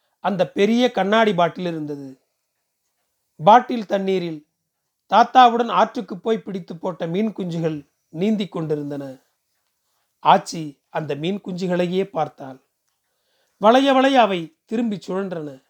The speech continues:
"உங்களைத்தானே?" என்று ராமையா தாத்தாவை கூப்பிட்டாள். தாத்தா தூண் பக்கம் வந்து நின்றார். "இதை கொண்டு போய் மறுபடியும் ஆற்றுல விட்டு வந்துருங்க" என்றாள். தாத்தா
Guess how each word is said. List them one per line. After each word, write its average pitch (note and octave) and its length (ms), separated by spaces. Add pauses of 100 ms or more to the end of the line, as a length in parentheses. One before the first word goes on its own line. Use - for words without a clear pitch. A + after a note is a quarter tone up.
(1040)
"உங்களைத்தானே?" G3+ 460 (1040)
என்று D#3 600
ராமையா G#3+ 520
தாத்தாவை E3 520
கூப்பிட்டாள். - 540 (1200)
தாத்தா D#3+ 600 (160)
தூண் A#3 260
பக்கம் E3 320
வந்து D3+ 200
நின்றார். C#3+ 420 (1500)
"இதை F3 180
கொண்டு G3+ 200
போய் A#3 120
மறுபடியும் A3 360
ஆற்றுல A3+ 200
விட்டு G#3 240
வந்துருங்க" F#3 360 (880)
என்றாள். C#3 440 (580)
தாத்தா E3 600